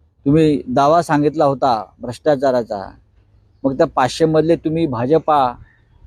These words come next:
मिंदे याच्यात का पाचशे, पाचशे कोटी वाटून घेतले का? आणि शंभर कोटी भारतीय जनता पक्षाच्या निवडणूक निधीमध्ये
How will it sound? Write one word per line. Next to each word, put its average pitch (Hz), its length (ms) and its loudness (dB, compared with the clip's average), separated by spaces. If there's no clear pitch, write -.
मिंदे 143 440 4
याच्यात 151 320 -2
का 170 60 2
पाचशे, 147 360 0
पाचशे 156 300 0
कोटी 160 280 0
वाटून 160 340 2
घेतले 180 280 0
का? 180 200 -2
आणि 143 140 2
शंभर 156 380 2
कोटी 165 520 0
भारतीय 127 320 0
जनता 160 300 2
पक्षाच्या 156 540 -2
निवडणूक 151 420 -2
निधीमध्ये 156 640 2